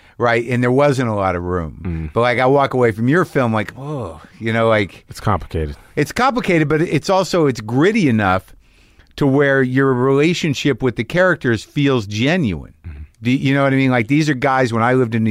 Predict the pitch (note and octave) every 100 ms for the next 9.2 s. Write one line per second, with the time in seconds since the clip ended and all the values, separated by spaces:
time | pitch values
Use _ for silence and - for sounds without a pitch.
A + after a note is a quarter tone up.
0 | G#2+ G#2+ G#2+ G#2+ - G2 D#2+ D2 - -
1 | G2 C#2+ D#2+ - _ - A#2+ A#2+ A#2 A#2
2 | A2 A2+ - C#3+ C3+ A2+ - F2 D2 -
3 | F#2+ F2+ E2 - _ _ - G#2 - A2
4 | B2 A#2+ G#2+ B2+ G#2+ A#2 G2+ A2+ B2+ B2
5 | B2 G#2+ G#2+ A2 A2 G#2 - - - D3+
6 | D#3 D#3+ F#3+ F3+ F3 F3+ - D#3 D#3 D3+
7 | D3 C#3 C#3+ D#3 F3 D#3+ - D#3 C#3+ C3+
8 | B2+ C3 A#2+ A#2 B2+ C3 A#2+ B2 A#2+ A2+
9 | G#2+